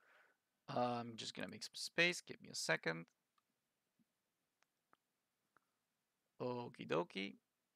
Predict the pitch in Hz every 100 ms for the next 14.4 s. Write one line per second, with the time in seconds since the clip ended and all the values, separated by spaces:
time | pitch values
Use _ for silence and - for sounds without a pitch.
0 | _ - 135 123 120 110 120 127 131 117
1 | 117 123 123 123 120 117 165 180 185 -
2 | - 117 120 120 123 127 127 131 127 127
3 | 135 143 151 170 127 110 123 120 107 _
4 | _ _ - 113 - _ - _ - 123
5 | 110 113 117 117 117 107 95 90 113 -
6 | - 143 - - _ - 127 175 _ _
7 | _ _ _ - - 101 92 101 - 160
8 | 190 - _ 117 113 120 110 107 120 120
9 | _ _ - - 117 - - - _ -
10 | - - - 170 190 190 180 160 - 156
11 | 156 143 117 - _ _ 143 196 _ -
12 | - - 113 117 147 175 180 175 196 -
13 | _ - - _ - 117 113 98 - 113
14 | - 143 185